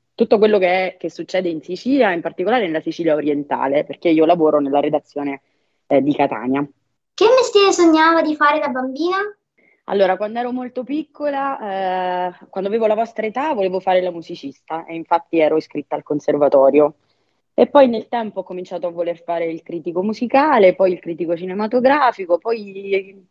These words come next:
Speaker 1: il critico in generale e sempre più mi sono avvicinata al giornalismo.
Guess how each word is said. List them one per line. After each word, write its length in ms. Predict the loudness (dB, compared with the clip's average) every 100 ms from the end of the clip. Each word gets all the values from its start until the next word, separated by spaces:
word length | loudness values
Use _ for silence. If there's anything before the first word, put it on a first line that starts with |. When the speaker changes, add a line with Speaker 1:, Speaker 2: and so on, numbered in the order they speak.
| _
Speaker 1:
il 120 | -4
critico 400 | 2 4 4 6
in 140 | 6 6
generale 720 | 4 2 -2 -2 -2 -4 -6 _ _ _ _
e 140 | -12
sempre 340 | -2 -2 0 -4
più 180 | -4 -6
mi 100 | -6
sono 180 | -6
avvicinata 580 | -8 -8 -8 -8 -6 -4
al 120 | -4
giornalismo. 800 | -4 -6 -6 -6 -6 -6 -8 -8